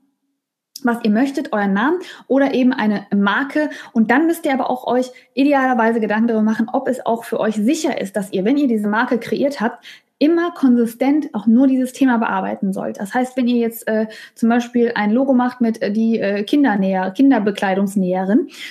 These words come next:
dann seid ihr in diesem Bereich, dann seid ihr in dem Bereich, „Ich bin Kinderbekleidungsnäherin.“ Ihr könnt nicht irgendwann sagen, „Ich verkaufe Küchengeräte.“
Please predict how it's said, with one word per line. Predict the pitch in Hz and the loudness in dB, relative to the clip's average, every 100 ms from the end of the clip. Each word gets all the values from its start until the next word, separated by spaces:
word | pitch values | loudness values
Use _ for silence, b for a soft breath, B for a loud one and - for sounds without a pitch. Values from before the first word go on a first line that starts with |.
| B | B
dann | 226 | 4
seid | 226 262 302 | 4 4 0
ihr | 311 | 0
in | |
diesem | 269 254 | 4 4
Bereich, | 233 247 233 - | 2 0 -2 -4
dann | 226 | 0
seid | 220 247 | 0 0
ihr | 285 269 | -4 0
in | |
dem | 220 | 2
Bereich, | 208 208 285 277 | 2 2 -2 -2
„Ich | 233 | -4
bin | - 254 | 0 0
Kinderbekleidungsnäherin.“ | 254 285 285 226 - - 220 202 - 185 185 170 202 185 - - 220 | 2 2 2 0 -6 -8 -6 -4 -2 -2 -2 -2 -2 -2 -4 -4 -6
Ihr | - 220 | -4 -2
könnt | 254 240 | 0 2
nicht | 320 339 - | 2 0 2
irgendwann | 269 254 | 2 4
sagen, | 226 233 | 2 0
„Ich | 233 | -2
verkaufe | 240 - 247 | -4 -4 -4
Küchengeräte.“ | 226 214 214 185 180 - - | -2 -4 -2 -4 -4 -8 -12